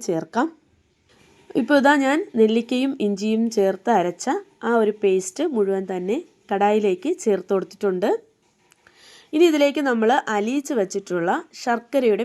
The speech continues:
പാനി, ശർക്കര വെള്ളം അരിച്ച് ഇതിലേക്ക് ചേർക്കാം. ചെറിയ ചൂടോട് തന്നെ നമ്മളിതിലേക്ക് അരിച്ചൊഴിക്കാം. ഇത് കണ്ടോ എത്രമാത്രം,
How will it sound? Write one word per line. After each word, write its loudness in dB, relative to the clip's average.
പാനി, -2
ശർക്കര -4
വെള്ളം -4
അരിച്ച് -6
ഇതിലേക്ക് -4
ചേർക്കാം. -6
ചെറിയ -2
ചൂടോട് 0
തന്നെ -4
നമ്മളിതിലേക്ക് -4
അരിച്ചൊഴിക്കാം. -6
ഇത് 4
കണ്ടോ 6
എത്രമാത്രം, 0